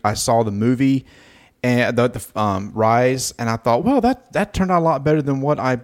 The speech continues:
I, I enjoyed it more than I thought." I had low expectations, and it came out better. So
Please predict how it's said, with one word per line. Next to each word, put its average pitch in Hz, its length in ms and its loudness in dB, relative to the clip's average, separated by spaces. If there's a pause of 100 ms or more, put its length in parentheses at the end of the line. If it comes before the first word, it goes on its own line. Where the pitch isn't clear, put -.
(120)
I, 123 220 -2 (180)
I 165 180 2
enjoyed 165 340 0
it 151 40 -2
more 139 220 0
than 127 100 2
I 120 40 -4
thought." 101 240 -2
I 107 40 -4
had 139 120 0
low 135 220 2
expectations, 120 640 -2
and 101 100 -4
it 98 60 -4
came 113 180 0
out 104 160 0
better. 110 260 2
So 117 280 0